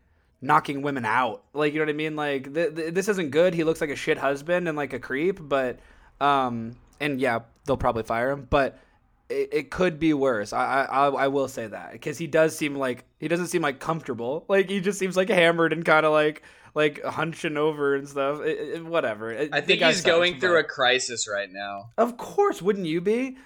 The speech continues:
Speaker 1: I wouldn't have taken this
Speaker 2: Yeah.
Speaker 1: gig. I wouldn't have taken this gig in a million
Speaker 2: I,
Speaker 1: years
Speaker 2: dude,
Speaker 1: if I was
Speaker 2: I
Speaker 1: him.
Speaker 2: would have. You get a bevy of top picks, and you get the number one pick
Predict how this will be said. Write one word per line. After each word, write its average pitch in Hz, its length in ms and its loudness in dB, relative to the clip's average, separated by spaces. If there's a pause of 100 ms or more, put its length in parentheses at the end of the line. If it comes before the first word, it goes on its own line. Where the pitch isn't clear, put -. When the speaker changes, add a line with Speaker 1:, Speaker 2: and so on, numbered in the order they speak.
(120)
Speaker 1:
I 160 100 8
wouldn't 190 200 6
have 156 100 -2
taken 139 260 4
this 131 140 4
Speaker 2:
Yeah. 139 40 -2
Speaker 1:
gig. 117 380 2
I 165 100 8
wouldn't 175 200 6
have 143 80 0
taken 135 260 0
this 123 140 -6
gig 120 220 -4
in 117 100 -4
a - 20 -6
million 117 220 -4
Speaker 2:
I, 214 160 4
Speaker 1:
years 107 120 -2
Speaker 2:
dude, 247 140 2
Speaker 1:
if 208 60 -2
I - 0 -
was 226 200 4
Speaker 2:
I - 40 -4
Speaker 1:
him. - 80 -6
Speaker 2:
would 151 160 0
have. 208 180 4
You 226 180 -2
get 233 280 6 (240)
a 180 80 6
bevy 151 640 0
of 131 120 0
top 135 380 0
picks, 123 600 2
and 139 160 -2
you 135 200 -4
get 131 380 0
the 135 100 -2
number 127 360 0
one 120 300 -2
pick 123 220 -2